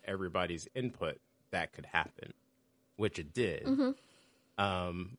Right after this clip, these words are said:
Speaker 1: but it's just like almost any, almost any endeavor that you, like, I, you have a dream to start something, and, you know, there's,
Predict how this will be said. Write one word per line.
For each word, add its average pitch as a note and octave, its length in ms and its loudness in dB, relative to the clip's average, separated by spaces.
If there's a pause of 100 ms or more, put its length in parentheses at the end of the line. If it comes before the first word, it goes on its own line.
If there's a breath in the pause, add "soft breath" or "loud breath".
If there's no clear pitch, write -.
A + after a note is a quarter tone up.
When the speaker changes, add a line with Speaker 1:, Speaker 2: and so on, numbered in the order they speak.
Speaker 1:
but B2+ 300 4
it's C#3 160 0
just - 180 2
like F#3 280 10
almost D#3 320 6
any, D#3+ 320 6
almost D3 420 4
any D#3+ 220 4
endeavor F#2+ 680 2
that A2+ 180 2
you, G#2 600 -2 (100)
like, G2 180 0
I, G#2+ 240 4 (160)
you G#2 380 -2
have G2+ 220 4
a G2+ 80 4
dream G#2 460 0
to - 120 -8
start A2+ 320 0
something, G2 380 0
and, F#2+ 280 -4
you G#2+ 60 -2
know, G2 140 0
there's, F#2 320 -2